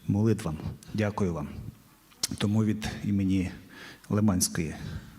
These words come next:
церкви помісної передаю вам вітання. Продовжуючи думку,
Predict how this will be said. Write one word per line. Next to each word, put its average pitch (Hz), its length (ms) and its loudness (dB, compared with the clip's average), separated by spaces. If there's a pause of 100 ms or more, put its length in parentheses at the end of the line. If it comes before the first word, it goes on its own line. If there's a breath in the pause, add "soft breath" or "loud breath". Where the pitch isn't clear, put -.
(320 loud breath)
церкви 95 540 0
помісної 113 480 2
передаю 92 460 0
вам 95 220 0 (440 loud breath)
вітання. 82 500 0 (1900 loud breath)
Продовжуючи 131 840 6 (360 loud breath)
думку, 117 540 4